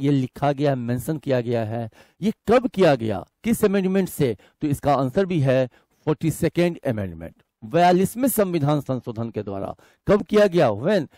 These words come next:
तो नाइनटीन सेवेंटी सिक्स। तो सही आंसर क्या होगा? वन नाइंटी नाइन, वन नाइंटी वन का सही आंसर ऑप्शन नंबर थ्री। चलिए, नेक्स्ट, अब नेक्स्ट क्वेश्चन में पहुंचते हैं बच्चों हम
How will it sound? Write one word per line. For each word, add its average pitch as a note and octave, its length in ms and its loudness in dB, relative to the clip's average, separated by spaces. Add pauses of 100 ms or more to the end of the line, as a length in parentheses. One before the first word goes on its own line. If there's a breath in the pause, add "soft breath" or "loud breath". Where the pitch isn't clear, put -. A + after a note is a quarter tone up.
(140 soft breath)
तो B2+ 80 -4
नाइनटीन B2 360 -4
सेवेंटी A2 400 -6
सिक्स। - 380 -12 (240 soft breath)
तो A2+ 60 -8
सही B2+ 240 0
आंसर C3+ 240 -4
क्या C#3 160 -2
होगा? D#3 340 -2 (300 soft breath)
वन B2+ 180 0
नाइंटी C3 300 -2
नाइन, C3+ 320 -2
वन C3+ 260 -2
नाइंटी D3 260 -2
वन C#3 160 -2
का C#3 100 -2
सही C#3 240 -2
आंसर D3+ 240 -2
ऑप्शन D3 340 -4
नंबर D#3+ 340 0
थ्री। - 680 -6 (560)
चलिए, A2 240 0
नेक्स्ट, E3 360 -2
अब C#3+ 260 0
नेक्स्ट D#3 280 -2
क्वेश्चन D#3+ 220 -4
में D3 80 -4
पहुंचते C3+ 340 -4
हैं C3+ 100 0
बच्चों B2 260 -4
हम A#2 240 -6